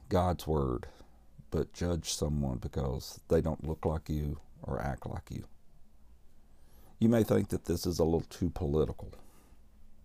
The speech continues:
And I believe that Christians should speak out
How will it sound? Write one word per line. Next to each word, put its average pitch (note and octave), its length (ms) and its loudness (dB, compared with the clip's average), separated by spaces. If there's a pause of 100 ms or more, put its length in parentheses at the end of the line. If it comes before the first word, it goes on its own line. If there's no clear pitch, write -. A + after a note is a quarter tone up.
(840)
And G#2+ 140 2
I B2+ 100 6
believe A2+ 340 10
that F2+ 140 4
Christians F#2+ 600 2
should - 260 -8
speak - 400 -2
out C#2 300 -2